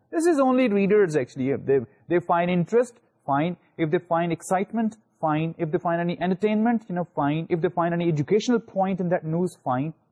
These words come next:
Your job is to convey that piece of news very objectively,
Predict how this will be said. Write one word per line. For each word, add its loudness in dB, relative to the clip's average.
Your 0
job 2
is 2
to -2
convey 0
that -2
piece -6
of -10
news -6
very -2
objectively, -8